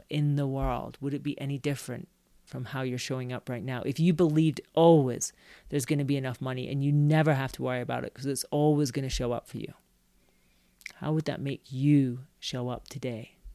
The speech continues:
Would it change how you show up? I bet it would. I know it would. So this work is not just about you, and this is why it's so important to address it.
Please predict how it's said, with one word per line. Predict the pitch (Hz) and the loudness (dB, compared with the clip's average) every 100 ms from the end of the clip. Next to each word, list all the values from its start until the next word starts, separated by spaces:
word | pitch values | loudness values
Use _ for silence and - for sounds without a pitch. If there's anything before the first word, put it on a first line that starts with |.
| _ _ _ _ _ _ _ _ - | _ _ _ _ _ _ _ _ -10
Would | 156 143 | 0 2
it | 143 | 2
change | - - 143 135 | -2 -4 -4 -4
how | 135 | -4
you | 127 127 | -4 -4
show | - 131 | -4 -8
up? | 123 - | -8 -10
I | 143 | -10
bet | 135 147 | -4 -4
it | 139 | -4
would. | 135 131 127 - _ _ _ _ _ | -6 -8 -10 -16 _ _ _ _ _
I | - | -6
know | 135 151 135 | 0 2 0
it | - | -2
would. | 113 147 - _ _ _ _ _ _ _ _ _ _ _ _ _ _ _ _ _ _ _ | -10 -12 -16 _ _ _ _ _ _ _ _ _ _ _ _ _ _ _ _ _ _ _
So | - 180 | 4 8
this | 175 180 | 10 8
work | 175 190 262 277 | 8 6 6 6
is | 202 139 | 4 6
not | 151 175 147 | 6 6 4
just | 156 147 | 0 0
about | 123 131 127 | -2 -4 -4
you, | 123 135 143 131 127 - _ | 0 4 4 4 -2 -10 _
and | 156 | 4
this | 214 | 4
is | 226 | 4
why | 156 151 | 4 4
it's | - | 4
so | - 156 147 | 2 4 4
important | 139 - 143 127 | 4 0 -4 -4
to | 131 | -6
address | 123 123 127 135 123 | -6 -4 -2 -2 -2
it. | - - | -6 -10